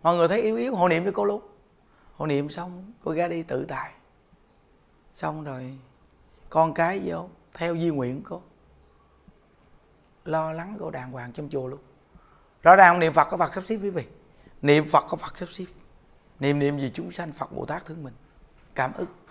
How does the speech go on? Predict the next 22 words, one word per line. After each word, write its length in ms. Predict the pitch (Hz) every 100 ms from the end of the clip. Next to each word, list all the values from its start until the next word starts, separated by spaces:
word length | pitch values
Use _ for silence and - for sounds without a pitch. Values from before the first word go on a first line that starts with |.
| - - - _
Đúng 100 | 180
không? 120 | 180 - - _ - - _ _ _ _ _ _ _ _
Con 220 | - 156 151
cái 220 | 170 185
vô 140 | 170
nói, 340 | 160 170 202 220 - _ _ _ _ -
"Tang 220 | 170 170
phục 240 | 131 120 135
mẹ 180 | 127 131
con 360 | 165 156 160
chuẩn 140 | 147 143
bị 140 | 127
sẵn 260 | 120 123 180
hết." 140 | 175 - _ _ _ _ _ _ _
Vì 120 | 135 143
thế, 160 | 180 196 -
không 120 | 202
biết 160 | 226 247
ngày 120 | 196
giờ 160 | 165 143
giảng 120 | 156
sanh. 160 | 190